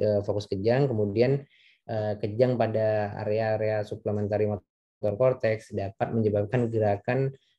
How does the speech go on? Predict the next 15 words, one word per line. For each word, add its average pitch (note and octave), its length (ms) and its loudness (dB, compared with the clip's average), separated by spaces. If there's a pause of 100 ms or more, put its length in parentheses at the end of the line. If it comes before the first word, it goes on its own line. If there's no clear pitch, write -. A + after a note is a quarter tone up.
(120)
eh, G#2 600 0
stereotip G2 600 -4
tertentu. G2 680 -2 (640)
Ya, G#2 360 2
yang G#2 160 2
sering A2 320 2
biasanya A2 400 2
adalah, G2+ 480 0
eh, G2+ 640 -4
sering A2 320 2
bangun G#2 320 4
dari G#2 160 6
tidur G#2 400 4
atau G#2 240 2
misalnya G#2+ 560 -2